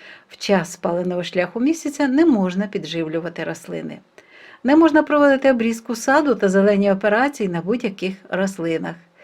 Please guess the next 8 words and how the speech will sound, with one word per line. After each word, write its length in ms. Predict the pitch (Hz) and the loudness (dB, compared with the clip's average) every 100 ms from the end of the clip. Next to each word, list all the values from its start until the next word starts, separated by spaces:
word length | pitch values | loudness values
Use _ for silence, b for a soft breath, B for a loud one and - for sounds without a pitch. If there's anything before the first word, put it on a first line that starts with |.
| B B B B | B B B B
Захист 580 | 180 170 190 190 180 - - | -4 0 0 0 -6 -8 -4
рослин 420 | 190 196 196 190 | 0 0 0 -2
від 100 | 180 | -2
шкідників 480 | - 185 185 180 190 | -4 -6 -4 -6 -6
та 100 | 220 | -6
хвороб 360 | 196 302 370 | -2 0 0
проводимо 500 | - 190 262 233 170 | -4 -6 -4 -4 -6
біопрепаратами. 1000 | 170 185 196 190 156 165 160 151 160 165 | -6 -4 -4 -6 -8 -6 -4 -6 -8 -12